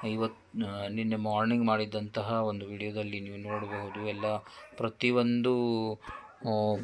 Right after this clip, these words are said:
ಡೀಟೇಲ್ಸ್‌ಗಳನ್ನು ನಿಮ್ಮೊಂದಿಗೆ ಶೇರ್ ಮಾಡಿದ್ದೀವಿ. ಒಂದು ವೇಳೆ ಏನಾದರೂ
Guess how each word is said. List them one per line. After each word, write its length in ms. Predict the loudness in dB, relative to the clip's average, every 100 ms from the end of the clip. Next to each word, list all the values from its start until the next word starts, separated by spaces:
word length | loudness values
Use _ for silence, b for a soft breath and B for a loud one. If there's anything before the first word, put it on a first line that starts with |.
| -2
ಡೀಟೇಲ್ಸ್‌ಗಳನ್ನು 840 | 2 4 6 6 6 4 4 4 4
ನಿಮ್ಮೊಂದಿಗೆ 540 | 4 6 6 4 2
ಶೇರ್ 400 | -2 0 4 6
ಮಾಡಿದ್ದೀವಿ. 640 | 6 4 2 0 2 2 2
ಒಂದು 360 | 0 -2 0
ವೇಳೆ 240 | 2 4 4
ಏನಾದರೂ 580 | 4 2 2 0 -2